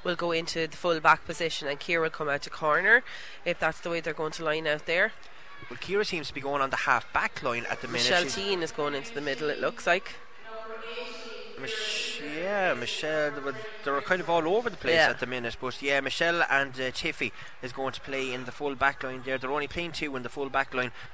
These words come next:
Speaker 2: uh, at this moment in time, so, uh, a good chance for Ciara Phelan to get some game time in. We know that she's a very good player as that ball is sent down there. Mary O'Connell was looking the wrong way completely. Ball just dropped down at her back. Here's a chance now for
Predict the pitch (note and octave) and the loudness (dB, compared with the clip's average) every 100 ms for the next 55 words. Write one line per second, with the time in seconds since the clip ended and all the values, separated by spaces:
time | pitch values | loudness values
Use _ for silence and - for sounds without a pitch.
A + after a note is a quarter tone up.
0 | - B2+ C3+ C3 C3+ C#3+ D3 C#3 B2+ C3 | -8 -6 -2 -2 -2 -4 -4 -4 -4 -6
1 | B2 C3 C3+ C#3+ - D3 C#3 - - - | -6 -2 -2 -2 0 0 0 -4 -12 -12
2 | - - C3+ C3+ C3+ C3+ D#3 - - E3 | -12 -6 -2 0 0 -2 -4 -2 4 4
3 | D3+ - D#3 D#3 D3+ D#3 D3+ D#3 G3 G#3+ | 4 2 6 6 4 -2 -2 -2 0 0
4 | E3+ D#3+ - D#3+ E3+ E3+ E3+ D#3 D#3+ D#3+ | 0 -4 -4 -6 -2 -2 -2 -2 -4 -2
5 | F#3 A3+ C3 B2+ B2+ C3+ B2 - A#2+ C3+ | -4 -4 -6 -4 -2 -2 -2 -6 -6 -4
6 | C#3 C#3 C#3+ - C3 D#3+ G3 - - - | -4 -4 -6 -2 2 4 4 0 -8 -6
7 | C3 C#3 C3 C3 C3+ - B2+ B2 C3+ D#3+ | 0 0 4 2 2 0 -2 -2 -2 0
8 | E3 C3 B2 B2 C3+ C3 B2+ B2 D3+ C3 | 0 0 0 0 0 0 -2 -4 -6 -6
9 | B2+ B2+ C#3+ C3+ C#3 C3+ - B2+ C#3 D3+ | -2 4 4 4 0 0 -2 -4 -4 -2
10 | A3+ A#3 - - - - - - C3 C3+ | 0 -2 -4 -10 -12 -12 -12 -2 2 2
11 | C3 C#3 B2 - C#3 - C#3 C#3+ C3 B2+ | 2 -2 -4 -2 -2 0 2 2 2 0
12 | C3+ B2+ C3 E3+ - - - - - - | 2 4 4 4 2 -10 -12 -12 -10 -10
13 | - - - C3+ B2+ B2+ C#3 B2+ - C3 | -8 -8 -8 -6 -6 -2 0 0 -2 -2
14 | B2 - B2+ A#2+ | -4 2 6 6